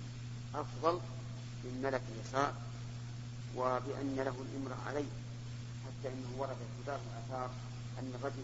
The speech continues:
إذا عمل سيئة وأراد كاتب السيئات أن يكتبها قال له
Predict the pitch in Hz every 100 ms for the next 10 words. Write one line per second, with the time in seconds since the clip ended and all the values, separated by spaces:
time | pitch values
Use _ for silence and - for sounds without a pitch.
0 | 120 120 131 135 120 120 120 120 135 143
1 | 120 120 120 120 131 127 123 117 117 -
2 | - - - - - - - - - -
3 | 151 147 131 123 131 127 131 120 123 117
4 | 143 143 160 170 - - - - - -
5 | - - 135 131 131 127 127 127